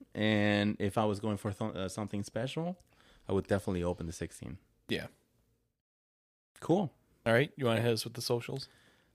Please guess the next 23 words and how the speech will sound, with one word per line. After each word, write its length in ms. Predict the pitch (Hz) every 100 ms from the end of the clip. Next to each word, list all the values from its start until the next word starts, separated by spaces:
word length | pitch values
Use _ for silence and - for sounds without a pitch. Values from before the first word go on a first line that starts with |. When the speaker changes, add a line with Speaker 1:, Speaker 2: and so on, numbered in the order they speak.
| -
Speaker 1:
The 80 | 110
socials 840 | - 147 165 131 120 147 - -
are 540 | 113 117 117 113 113 - _
on 380 | 107 107 104 101
Instagram. 680 | 117 131 - 101 92 87 117 - -
It 100 | -
keeps 240 | 185 -
following. 240 | 147 160 123
I 40 |
haven't 280 | 185 240 139
checked 480 | - 135 - - - _ _ _ _ _ -
the 100 | 104
followers 460 | - 170 135 95 95
on 60 | 90
Instagram. 380 | - 95 117
I 100 | 135
think 180 | 107 123
it 40 | 104
was, 140 | 92
like, 180 | 90 -
three 240 | - 110
fifty 480 | - 110 - 98 92
or, 160 | 92